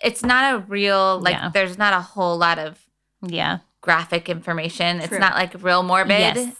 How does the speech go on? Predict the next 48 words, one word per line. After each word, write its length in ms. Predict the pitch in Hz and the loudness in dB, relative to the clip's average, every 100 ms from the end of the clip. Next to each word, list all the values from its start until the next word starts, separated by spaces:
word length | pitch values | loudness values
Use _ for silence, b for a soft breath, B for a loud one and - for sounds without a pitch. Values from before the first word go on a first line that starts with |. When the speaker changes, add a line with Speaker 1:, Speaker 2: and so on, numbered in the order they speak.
| - | -4
Speaker 1:
I 60 | - | -2
mean, 120 | 175 | 2
obviously 320 | 175 175 175 | 2 2 -6
people 180 | 175 165 | -8 -2
die, 160 | 170 165 | 2 4
Speaker 2:
Yes. 140 | 165 | 2
Speaker 1:
so 60 | 170 | 0
it's 140 | 143 - | -2 2
sad, 320 | 165 156 175 | 2 2 0
but, 280 | 175 143 - - | 2 2 0 -4
um, 440 | 180 160 127 139 175 - | 0 0 -2 -8 -14 -12
Speaker 2:
Mm-hmm. 360 | 175 165 165 160 | -12 -10 -12 -6
Speaker 1:
it's 200 | 190 180 | -6 -4
not, 240 | 190 185 - | 0 2 2
like, 160 | 180 | 0
a 120 | 175 165 | 0 -2
real, 680 | 175 175 165 151 151 156 _ _ _ 180 | -2 2 2 2 -2 -6 _ _ _ 0
um, 420 | 170 147 143 165 | 2 0 -4 -6
what's 220 | 220 247 | -4 -2
the 100 | - | -2
word 160 | 254 247 | 0 0
I'm 100 | 214 | 0
looking 280 | 202 214 208 | -4 -6 -8
for? 300 | - - - | -6 -6 -2
Like, 200 | 185 175 | -2 -2
it's 200 | 190 - | -6 -2
not 320 | 196 190 185 | -2 -2 -4
real 480 | 185 180 175 170 180 _ _ _ _ _ _ | 0 2 2 -2 -6 _ _ _ _ _ _
explicit. 720 | 202 - - - 247 - 160 | -2 0 0 0 0 2 -2
Is 560 | - _ _ _ _ - | -2 _ _ _ _ -10
that 100 | 254 | -8
the 60 | 294 | -4
word 80 | 294 | -4
I'm 100 | 294 | -6
looking 240 | 285 220 | -10 -8
for? 80 | - | -6
Speaker 3:
Mm-hmm. 180 | 190 190 _ _ _ 180 | -8 -12 _ _ _ -10
Violent. 380 | 196 170 170 190 | -8 -8 -10 -10
Speaker 2:
Sure. 400 | 233 - 427 170 | -8 0 0 0
Speaker 3:
Explicit. 340 | 302 294 - | -8 -10 2
Speaker 1:
I 80 | 277 | 2
mean, 260 | 330 330 330 | 2 -2 0
like, 200 | 311 269 | -2 -2
Speaker 3:
Disturbing. 600 | 233 - 196 190 233 302 - | -8 -6 -6 -6 -8 -8 -4
Speaker 1:
Yeah, 300 | 392 349 175 | 2 4 4
Speaker 2:
Yeah. 60 | |
Speaker 1:
it's 160 | 233 - | -2 2
not 180 | 320 | 2